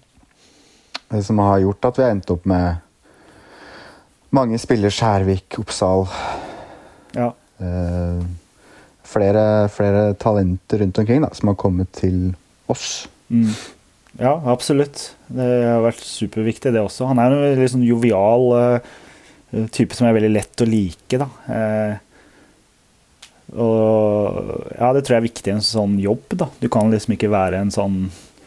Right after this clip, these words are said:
Speaker 2: eh, du skal jo være profesjonell, men samtidig så må du være rund og jovial og kunne prate med hvem som helst, da.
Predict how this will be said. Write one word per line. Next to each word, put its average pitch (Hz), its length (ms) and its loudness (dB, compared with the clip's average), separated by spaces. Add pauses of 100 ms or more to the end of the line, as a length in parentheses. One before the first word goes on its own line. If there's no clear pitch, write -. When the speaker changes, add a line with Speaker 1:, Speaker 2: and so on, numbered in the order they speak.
(580)
Speaker 2:
eh, 95 500 -4
du 98 160 -4
skal 113 180 0
jo 113 80 2
være 107 120 -2
profesjonell, 104 720 0
men 120 160 2
samtidig 113 400 0
så 120 160 -2
må 117 80 2
du 120 80 4
være 95 560 0 (560)
rund 110 400 2
og 113 160 2
jovial 104 580 2
og 107 360 -2 (840)
kunne 120 220 2
prate 113 340 0
med 120 140 4
hvem 107 160 2
som 117 160 2
helst, 139 240 -4
da. 151 80 0